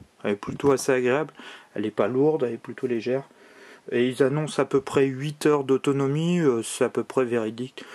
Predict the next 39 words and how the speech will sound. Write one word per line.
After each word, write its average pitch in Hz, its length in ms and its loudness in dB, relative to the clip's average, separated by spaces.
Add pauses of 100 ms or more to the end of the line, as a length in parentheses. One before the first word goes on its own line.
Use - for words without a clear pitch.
(200)
Dans 127 80 -2
l'utilisation 135 560 0
que 143 60 -2
j'en 123 180 0
ai 123 60 0
eue, 139 120 -2
moi 135 160 -2
ça - 100 -16
fait - 140 -4
à 107 60 -4
peu 117 100 -2
près 113 160 -4
quelques 120 320 -2
semaines. 110 340 -6 (540)
Euh, 104 60 0
ouais, 110 180 2
on 123 120 0
doit 113 100 2
être 110 120 -2
à 113 60 2
peu 123 140 0
près 165 160 2
dans 160 100 -4
les 143 120 0
huit 131 280 -6
heures. - 200 -12 (760)
Donc 131 180 -4
voilà. 120 360 0 (1800)
On 170 80 2
va, 170 240 2 (640)
euh, 117 240 2
parler 139 320 2
après 143 260 0
du 131 120 -4
système. 175 500 -6 (540)
On 135 220 2
est 139 160 2
sous 147 400 -6 (120)
Android 139 340 4